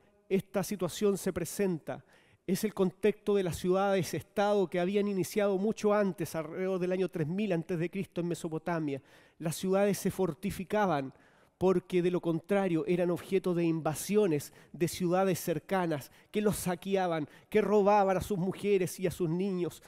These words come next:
A los hombres los tomaban como esclavos. En esa condición había quedado Jerusalén. La caída de esos muros eran el sinónimo de su destrucción.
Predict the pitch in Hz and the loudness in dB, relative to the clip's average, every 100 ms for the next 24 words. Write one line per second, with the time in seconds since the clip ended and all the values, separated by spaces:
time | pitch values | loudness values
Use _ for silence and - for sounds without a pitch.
0 | - - 190 196 - 220 202 196 175 - | -20 0 2 2 4 4 4 0 0 0
1 | 180 185 175 - 165 160 - 180 170 156 | 0 0 -2 -4 -6 -6 -6 -4 0 0
2 | 135 - _ 185 233 269 - 185 180 170 | -4 -10 _ 2 4 4 2 -2 -2 -2
3 | 147 - 190 165 127 - _ _ - 160 | -4 -4 -2 -2 -4 -12 _ _ -2 0
4 | 190 196 165 143 - _ - 185 185 190 | 2 2 0 -4 -14 _ 2 4 6 4
5 | 175 160 - _ _ - 170 - 175 170 | 2 0 -6 _ _ -2 -2 0 0 2
6 | 156 127 - - _ _ 156 202 196 226 | 0 0 -6 -20 _ _ 0 2 4 4
7 | 254 254 240 226 208 196 247 220 170 - | 6 6 6 4 2 2 4 4 0 0
8 | 220 233 202 - _ _ _ _ _ 190 | 4 4 2 -8 _ _ _ _ _ 0
9 | 196 226 214 226 240 214 208 190 208 185 | 2 4 8 8 8 6 6 4 2 0
10 | - 185 - - 202 139 | 0 -8 -4 2 2 2